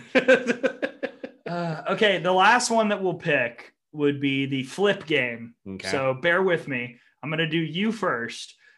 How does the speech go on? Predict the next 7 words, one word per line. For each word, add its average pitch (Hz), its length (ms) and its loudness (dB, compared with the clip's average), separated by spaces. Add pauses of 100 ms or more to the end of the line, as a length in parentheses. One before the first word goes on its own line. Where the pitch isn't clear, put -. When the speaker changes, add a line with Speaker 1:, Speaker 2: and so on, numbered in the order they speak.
(120)
Speaker 2:
You've 165 240 -4
got 175 380 2 (120)
Northwestern 190 1080 -2 (240)
versus 156 440 -4
Oregon 170 560 0
State 143 540 -4 (720)
Speaker 1:
Ooh. 139 380 -6